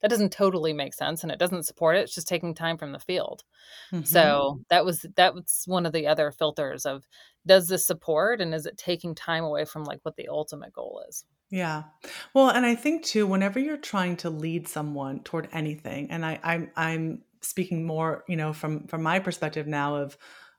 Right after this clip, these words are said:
Speaker 2: of running my business and leading my team. And I think that clarity of focus is so incredibly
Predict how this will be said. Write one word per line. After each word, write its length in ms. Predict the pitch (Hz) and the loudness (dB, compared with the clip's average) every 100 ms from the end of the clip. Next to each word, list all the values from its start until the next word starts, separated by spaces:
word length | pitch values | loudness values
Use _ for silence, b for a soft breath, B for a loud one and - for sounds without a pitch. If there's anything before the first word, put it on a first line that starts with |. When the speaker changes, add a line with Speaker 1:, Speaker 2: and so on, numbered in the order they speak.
| _ | _
Speaker 2:
of 520 | 160 151 147 147 151 - _ _ - | -2 0 -2 -4 -10 -18 _ _ -4
running 360 | 170 165 160 | 0 2 2
my 200 | 180 302 | 4 4
business 460 | 277 147 147 143 139 | 4 2 0 -4 -2
and 140 | 151 | -2
leading 260 | 151 160 151 | 0 0 0
my 220 | 160 214 | 0 0
team. 380 | 240 - 156 147 | 0 -2 -2 0
And 140 | 143 143 | 0 -2
I 120 | 165 | -4
think 280 | - 185 180 | -2 0 2
that 200 | 160 B B B B - | 0 B B B B -6
clarity 400 | 202 190 220 214 | 2 4 6 4
of 120 | 165 | 0
focus 640 | - 151 151 185 196 196 - | -2 -2 0 2 0 -2 -4
is 200 | 160 - | -4 -4
so 720 | - 165 165 165 165 165 - | -2 0 0 0 0 -2 -6
incredibly 1000 | 165 160 151 156 151 147 147 147 143 139 | -6 -6 -4 -4 -4 -4 -4 -4 -4 -6